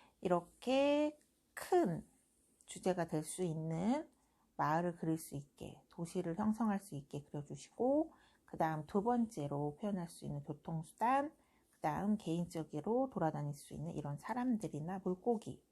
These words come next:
이런 것들을 넣어주시면 좋겠습니다. 자, 그 다음 마지막 세 번째 그림을 한번 보겠습니다. 이 정도 수준은,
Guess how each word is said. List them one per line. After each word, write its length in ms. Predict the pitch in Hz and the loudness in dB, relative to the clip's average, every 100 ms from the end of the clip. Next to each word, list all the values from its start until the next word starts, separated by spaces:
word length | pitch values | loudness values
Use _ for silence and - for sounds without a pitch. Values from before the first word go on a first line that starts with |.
| - | -8
이런 220 | 147 156 | -6 -6
것들을 360 | 147 - 143 135 | -8 -6 -4 0
넣어주시면 920 | 143 165 180 190 - 160 220 220 214 - | 2 2 -2 -10 -10 -4 -2 0 -2 -8
좋겠습니다. 800 | - 180 - - - - - 147 _ _ - - _ _ _ | -12 -12 -12 -12 -12 -14 -16 -18 _ _ -20 -20 _ _ _
자, 160 | 156 | -12
그 80 | - | 4
다음 200 | 220 190 | 6 6
마지막 440 | 151 - 240 226 220 | 4 2 2 2 2
세 220 | - 320 | 2 6
번째 400 | 359 349 349 330 | 6 4 0 2
그림을 380 | 196 196 180 196 | 0 0 0 -2
한번 260 | 185 190 | -2 -4
보겠습니다. 920 | 165 156 170 - 160 147 151 185 262 - - - - - - | -6 -8 -8 -8 -10 -8 -4 -2 -4 -6 -20 -20 -20 -12 -2
이 160 | 220 | 4
정도 480 | 285 294 302 302 294 | 6 6 4 4 2
수준은, 640 | 294 - 233 226 294 185 | 0 -4 0 2 2 2